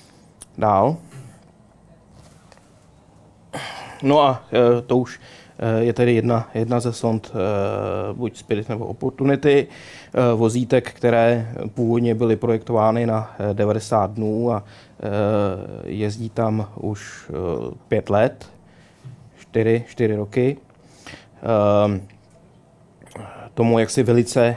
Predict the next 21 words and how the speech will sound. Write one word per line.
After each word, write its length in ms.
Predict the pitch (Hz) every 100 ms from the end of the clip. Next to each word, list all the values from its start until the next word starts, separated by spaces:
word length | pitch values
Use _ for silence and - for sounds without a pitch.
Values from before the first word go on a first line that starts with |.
| -
eh, 180 | 104 110
vlastně 280 | 104 104 120
napomáhají, 1040 | 110 123 117 120 107 113 117 117 104 104
eh, 60 | 110 104 101 101 101 98 92 92 - - - - - - - - - - - -
větrné, 600 | - 113 104 117 123 120 92
větrné 360 | 107 120 120
bouře, 500 | 110 98 107 117 113 113 - - -
eh, 260 | 110 104 101 -
které, 560 | - 113 110 107 107 107
eh, 340 | - 104 98 98
zřejmě, 480 | 107 110 110 110 104 - -
eh, 160 | 101
pomáhají 680 | 87 113 107 104 110 104 110
čistit, 580 | 107 110 - - 110 - - - - -
eh, 260 | 101 95
čistit, 640 | 95 104 95 - 113 - - 98 98
eh, 40 |
ty 100 | 98
zaprášené, 880 | 104 98 107 104 - 104 107 110 110 -
zaprášené 640 | 101 95 107 104 107 107
panely. 360 | 107 104 104